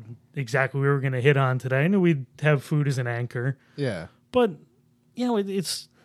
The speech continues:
Speaker 1: food is a good anchor to start any conversation, just like you
Speaker 2: Right.
Speaker 1: said. It's, it is a good way to meet people, a good way to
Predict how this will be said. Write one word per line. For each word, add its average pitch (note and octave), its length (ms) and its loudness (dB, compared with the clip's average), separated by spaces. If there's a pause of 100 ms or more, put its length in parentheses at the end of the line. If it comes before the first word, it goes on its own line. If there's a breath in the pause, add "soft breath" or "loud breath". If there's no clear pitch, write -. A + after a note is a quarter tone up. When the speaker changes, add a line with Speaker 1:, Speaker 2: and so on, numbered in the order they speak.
(120)
Speaker 1:
food F#3 280 2
is D#3 140 2
a C3+ 40 0
good C#3 160 0
anchor C3+ 320 0
to C3+ 200 2
start D#3 280 2
any C#3 200 2
conversation, A2+ 840 -8
just D3 200 -8
like C#3+ 120 -2
you G2+ 60 -6
Speaker 2:
Right. C#3 80 -4
Speaker 1:
said. G#2 280 -10 (540 soft breath)
It's, D3 460 -4 (500 soft breath)
it F#3 80 0
is E3 140 6
a D3+ 40 0
good D3 160 4
way C3 140 2
to A#2+ 80 -2
meet B2+ 220 -4
people, B2 320 -2
a - 20 -8
good C#3 160 0
way C3+ 160 2
to A#2+ 320 -2